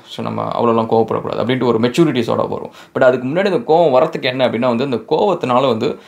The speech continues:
you can gain some authority. So, இப்போ உங்களுக்கு ஆப்போசிட்ல இருக்கிறவங்கள்ட்ட வந்து, ஆஃபீஸ்லயா இருக்கட்டும், வீட்லயா இருக்கட்டும், "சொன்னேன்னா சொன்னேன், சொன்னதை செய்" அப்படின்ற மாதிரி ஒரு கோவத்துல சொல்றப்ப, things will happen. So, அந்த ஒரு விஷயம், நம்ம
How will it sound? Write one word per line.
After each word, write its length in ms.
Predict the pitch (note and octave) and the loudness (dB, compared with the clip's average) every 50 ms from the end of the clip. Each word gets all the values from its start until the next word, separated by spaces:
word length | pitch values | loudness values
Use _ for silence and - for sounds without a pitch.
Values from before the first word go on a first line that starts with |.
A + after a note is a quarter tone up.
| - _ - | -16 _ -6
you 80 | C3 | -4
can 240 | C3 - C3+ B2 A2+ | -2 0 0 0 2
gain 280 | G#2+ C3 E3+ G#3 G#3+ G3+ - | 2 2 2 2 0 0 -2
some 140 | F3+ C3 A#2 | -2 0 -2
authority. 480 | A2 G#2+ - C3 B2+ A2+ A2 - - - - - _ _ _ | -2 0 0 0 0 0 -4 -8 -12 -16 -20 -20 _ _ _
So, 420 | - - A#2+ A2+ A2+ A2 A2 A2 | -6 -2 0 0 2 2 0 0
இப்போ 160 | G#2+ G#2+ - A2+ | 0 0 0 0
உங்களுக்கு 280 | A2+ A2+ A2 A2 - | 0 0 0 0 2
ஆப்போசிட்ல 500 | A#2 C#3 F3 E3+ F#3 E3+ E3+ D#3+ D#3 C#3+ | 2 2 2 2 0 0 2 2 2 2
இருக்கிறவங்கள்ட்ட 440 | C#3 C#3 E3 D#3 D3+ C#3 B2 A#2+ A#2+ | 2 2 0 0 0 0 0 0 0
வந்து, 100 | B2 B2+ | 2 4
ஆஃபீஸ்லயா 400 | B2 B2+ C3 C3 - - B2 B2 | 4 4 4 4 0 -2 -2 -2
இருக்கட்டும், 420 | A#2 A2+ A2 A2+ A2 A#2+ A#2 A#2 C3+ | -2 -2 -2 -4 -4 -2 -2 0 0
வீட்லயா 200 | D#3+ D#3 C3+ C3 | -2 -2 -2 -2
இருக்கட்டும், 420 | A#2 A2 G#2+ A2 A2+ A2 A2+ A2+ - - - - - - - - | -4 -4 -4 -6 -4 -4 -4 -6 -6 -14 -20 -20 -20 -20 -8 -2
"சொன்னேன்னா 300 | - D3 E3+ G3 F#3 F#3 | 0 2 4 4 4 2
சொன்னேன், 300 | F3+ D#3+ D#3+ D3+ C3+ - | 2 2 2 2 0 -2
சொன்னதை 300 | - - C#3+ C#3+ D3+ C#3 | -2 -2 0 0 0 0
செய்" 200 | C3 C#3+ C#3 B2 | 0 0 -2 0
அப்படின்ற 300 | - A#2 B2 D#3 F3 E3 | 0 2 2 2 2 2
மாதிரி 240 | D3 C3 B2+ C#3 D#3 | 2 0 0 0 0
ஒரு 200 | D3 B2 A2+ A2+ A2+ A2 G2+ E2+ - - - - | 0 0 -2 -2 -2 -4 -6 -8 -10 -10 -2 2
கோவத்துல 380 | D3+ D#3 F3 F3+ F3 F3 C#3+ C3 - | 2 4 4 4 2 0 -2 -2 -2
சொல்றப்ப, 480 | C3 C#3 D3 D#3+ D#3 - A#2+ A2+ D3+ - - - _ _ _ _ _ - | -2 0 0 0 0 0 -2 -6 -6 -8 -14 -20 _ _ _ _ _ -2
things 160 | - G3 G#3 G3 F3 | 0 0 0 2 2
will 160 | E3+ C#3+ A#2+ A#2+ | 2 0 2 0
happen. 280 | A#2+ A#2 - - - - - _ _ _ _ _ _ _ _ | -2 -2 -4 -4 -10 -14 -16 _ _ _ _ _ _ _ _
So, 200 | - - - A2+ | -10 -6 -4 -2
அந்த 340 | A2+ A2+ A2 A2 A2+ A2+ - - | 0 0 2 2 2 0 0 -2
ஒரு 180 | A2+ A2+ A2+ | -2 -2 -2
விஷயம், 340 | A2+ A#2 - - A3 A#3 G#3+ | -2 0 0 2 4 4 4
நம்ம 220 | F#3 E3+ D3+ C3+ | 4 2 0 0